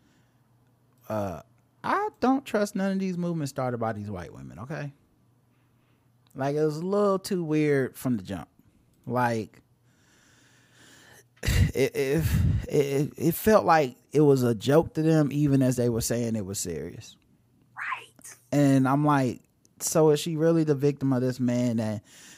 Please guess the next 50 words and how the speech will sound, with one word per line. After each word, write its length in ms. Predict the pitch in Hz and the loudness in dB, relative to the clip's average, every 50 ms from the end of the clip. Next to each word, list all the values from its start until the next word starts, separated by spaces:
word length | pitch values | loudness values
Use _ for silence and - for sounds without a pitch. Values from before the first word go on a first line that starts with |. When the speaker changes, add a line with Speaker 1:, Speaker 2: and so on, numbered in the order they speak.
| - - | -20 -14
Speaker 1:
she's 400 | - - - 139 131 131 127 110 | -8 -4 -2 -2 0 0 -2 0
being 260 | 107 131 127 123 120 | 0 2 2 4 2
abused 460 | 113 101 110 117 123 123 123 123 113 | 2 0 0 2 2 2 2 0 0
and 100 | 113 113 | -2 -2
all 160 | 117 113 113 113 | -2 -2 -2 -2
this 140 | 113 113 | -4 -6
stuff? 320 | - - 123 120 117 113 - | -6 -4 -2 -2 -2 -4 -6
Is 160 | - 95 104 | -8 -8 -6
that 180 | 101 127 131 131 | -4 -2 -2 -4
for 140 | - 123 113 | -4 -6 -6
real 300 | 110 113 120 123 123 117 | -2 0 0 2 2 0
what 140 | 120 113 - | 0 0 -2
y'all 160 | 117 113 113 | -2 -2 -2
believe?" 480 | 101 110 113 147 151 156 147 139 127 - | -4 -4 -2 -2 0 0 0 0 -2 -2
And 140 | - 131 131 | 0 0 2
it 100 | 143 151 | 2 2
was 160 | 147 143 131 | 2 0 0
a 60 | 143 | 0
little 240 | 147 175 220 269 277 | 0 0 2 0 0
too 220 | - - 233 202 151 | 0 0 -2 -2 -2
cute 400 | - - - 190 196 156 107 - | -2 -4 -2 -2 -2 -2 -4 -6
with 220 | - 104 117 110 95 | -6 -4 -4 -4 -4
it. 160 | 90 - - | -6 -8 -8
Like, 340 | 98 110 110 107 92 - - _ - - - - _ _ _ | -6 -6 -6 -6 -6 -10 -14 _ -20 -20 -20 -20 _ _ _
"Ha, 160 | - - 160 | -2 0 2
ha, 160 | 151 151 127 123 | 2 4 2 2
ha, 360 | 151 165 156 151 143 143 131 | 4 4 6 6 6 6 4
we 120 | 131 143 | 4 2
got 180 | 143 139 127 - | 2 0 0 0
the 60 | 110 | -2
hashtag 580 | 113 151 139 143 151 147 - 165 143 135 139 - | 0 2 4 4 2 2 2 2 2 2 0 0
trending. 340 | - 147 135 131 135 131 127 | -2 0 0 2 2 2 2
Ha, 160 | 127 139 127 | 0 0 0
ha, 140 | 131 123 117 | 0 0 0
ha, 220 | 120 139 143 139 131 | 2 4 4 4 4
we 80 | 139 | 2
got 160 | 135 120 104 | 0 -2 -2
a 40 | 107 | -2
documentary." 840 | 101 95 92 - - 98 110 135 147 143 139 139 135 131 131 131 131 - - - - - - _ _ _ _ _ _ _ _ _ _ _ - | -4 -6 -8 -8 -6 -2 0 2 2 4 4 4 4 2 2 0 -2 -4 -10 -20 -20 -20 -20 _ _ _ _ _ _ _ _ _ _ _ -6
And 420 | 160 160 151 151 151 147 143 127 | -4 -2 0 0 -2 -2 -2 2
there 140 | 160 160 170 | 2 4 4
was 180 | 170 165 151 | 4 2 0
never 280 | 160 180 196 208 196 185 | 2 2 2 2 2 0
any 320 | - - 170 165 156 147 | 0 0 -2 0 0 0
real 340 | 135 127 135 143 151 147 143 | 0 0 2 4 4 4 4
concern 520 | 139 143 127 120 - - 135 151 151 143 135 | 2 0 -2 -2 -2 -2 -2 0 0 -2 -2
for 120 | - 123 | -2 -2
her 100 | 123 117 | -2 0
mental 280 | 113 120 120 113 101 107 | 0 0 -2 -2 -2 -4
health 480 | 120 131 135 139 135 131 127 - - | -4 -2 0 0 0 -2 -2 -6 -10